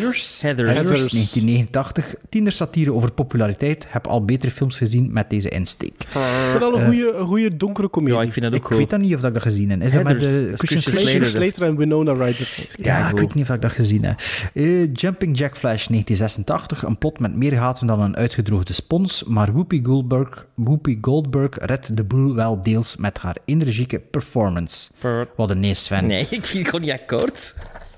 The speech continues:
Speaker 1: Ah, oké. Ik dacht dat de, op mijn lees-, afleeskritiek
Speaker 2: Oh, nee, nee,
Speaker 1: aan het
Speaker 2: nee.
Speaker 1: doen
Speaker 2: Ik
Speaker 1: was.
Speaker 2: zit, nee, nee, nee.
Speaker 1: Ah, ja,
Speaker 2: Ik,
Speaker 1: oké.
Speaker 2: ik geef gewoon
Speaker 1: Oké.
Speaker 2: mijn... mijn, mijn, gelijk als bij The
Speaker 1: Oké.
Speaker 2: Voice. Of, eh,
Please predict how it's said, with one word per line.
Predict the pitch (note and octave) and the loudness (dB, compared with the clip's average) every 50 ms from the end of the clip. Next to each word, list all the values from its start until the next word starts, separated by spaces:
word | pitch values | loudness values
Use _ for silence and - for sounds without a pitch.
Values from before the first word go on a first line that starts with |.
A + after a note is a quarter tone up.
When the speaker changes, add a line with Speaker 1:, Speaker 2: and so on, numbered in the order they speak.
| - - - | -20 -20 -8
Speaker 1:
Ah, | - - F#3 G3+ D#3 | -4 -2 -2 0 -2
oké. | A#2+ - - D3+ | -2 -4 -2 0
Ik | E3 F3+ C#3+ G2+ | 0 0 0 0
dacht | A2+ - - | -2 -2 -2
dat | C#3 A#2+ G#2+ | -2 0 2
de, | A2+ G#2+ A2 G#2 - - | 2 2 2 0 -2 -2
op | - A2 G#2+ | -4 -4 -2
mijn | F#2+ G#2 G2+ G2 F#2+ | 0 0 0 0 0
lees-, | F#2 A2 D3 D3+ - - | 2 2 2 0 0 -2
afleeskritiek | - C3+ C#3 C#3 C#3 C3+ - - - - D3 E3+ D3 C3+ C#3 | -2 0 0 2 2 2 0 -2 -2 -2 0 0 2 2 2
Speaker 2:
Oh, | D#3+ | 2
nee, | |
nee, | G3 A#3+ C#4 | 2 2 2
Speaker 1:
aan | B3 | 2
het | A#3+ A3+ | 2 2
Speaker 2:
nee. | G#3+ A#3+ | 2 2
Speaker 1:
doen | C#4 D#4 | 0 0
Speaker 2:
Ik | B3+ | 0
Speaker 1:
was. | - E2+ | 0 -2
Speaker 2:
zit, | C3 A#2+ A#2+ | -2 -2 -2
nee, | - A2 | -4 -4
nee, | G#2 A2+ D3+ | -4 -4 -2
nee. | F#3+ A3 - | -2 0 0
Speaker 1:
Ah, | E3 F3 | 2 2
ja, | C#3 F#2 | 2 0
Speaker 2:
Ik, | - | 0
Speaker 1:
oké. | - - | -2 -4
Speaker 2:
ik | - | -4
geef | - C3+ A#2+ - | -4 -4 -6 -4
gewoon | - - A#2+ D3 | -4 -2 0 0
Speaker 1:
Oké. | F#3 F#3+ | 2 2
Speaker 2:
mijn... | F3 E3+ E3+ - - - C3+ C3 | 0 0 -2 -2 -2 -4 -2 -2
mijn, | B2+ B2 A#2+ - - | -2 -2 -4 -6 -6
mijn, | B2 A#2+ A#2+ A2+ A2 A#2+ - | -6 -6 -6 -6 -6 -8 -6
gelijk | B2+ B2+ C3 - | -4 -4 -2 -2
als | C3+ A#2 | -4 -2
bij | A2 C3 | -2 -2
The | A#2 | 0
Speaker 1:
Oké. | A#2 A2 C3+ | 0 0 2
Speaker 2:
Voice. | D3+ D#3 C#3 - - A2 | 2 0 0 -2 -4 -6
Of, | - - | -4 -4
eh, | - B2 B2 | -2 -2 -2